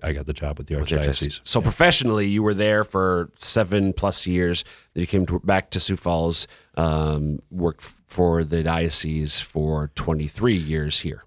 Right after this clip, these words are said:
Speaker 1: And in the meantime, um, while I'm working for the Archdiocese, I met, I met on a blind date this y-,
Speaker 2: Yes.
Speaker 1: beautiful young lady
Speaker 2: Yes.
Speaker 1: from Winner, South Dakota.
Speaker 2: Yes.
Speaker 1: Uh, two South Dakota kids meeting on a blind date. You think that's not meant to be?
Speaker 2: In Saint Paul, Minnesota.
Speaker 1: In
Speaker 2: Or
Speaker 1: Saint Paul, Minnesota. Yeah,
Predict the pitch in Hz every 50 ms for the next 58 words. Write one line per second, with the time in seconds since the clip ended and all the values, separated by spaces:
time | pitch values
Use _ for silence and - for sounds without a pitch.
0 | - 117 113 113 113 107 101 101 110 143 147 - 101 92 87 85 78 58 - -
1 | 92 90 85 82 78 73 _ _ _ _ - 87 85 90 90 98 101 92 85 78
2 | 78 87 87 - - 85 80 - 82 78 80 78 76 - - - 82 85 85 -
3 | 80 78 - 82 78 80 78 71 - _ - 87 80 76 78 76 73 - 104 110
4 | 120 120 85 - 85 85 82 80 76 71 76 71 69 67 - - _ _ _ -
5 | 92 82 - - - 76 73 71 87 80 - 80 82 95 107 107 - - 90 87
6 | 87 85 82 80 78 80 80 78 78 69 69 80 76 73 76 76 92 95 95 95
7 | 82 - - 85 78 - - 78 - - 78 73 71 73 76 - - - - -
8 | - - - 82 80 76 76 - - 117 107 - - 90 82 - 82 - 85 82
9 | 76 - 85 80 73 - 76 78 78 76 73 71 73 67 73 71 71 71 69 69
10 | 69 71 71 - 82 76 - - 107 113 - 104 107 - - 113 110 107 101 104
11 | 110 104 - 139 139 143 147 147 135 - 147 143 139 - 127 127 127 123 123 117
12 | 110 104 120 113 95 117 127 131 113 107 123 120 107 - 110 104 104 98 98 95
13 | 92 - - 90 82 80 78 76 - - - 87 80 78 76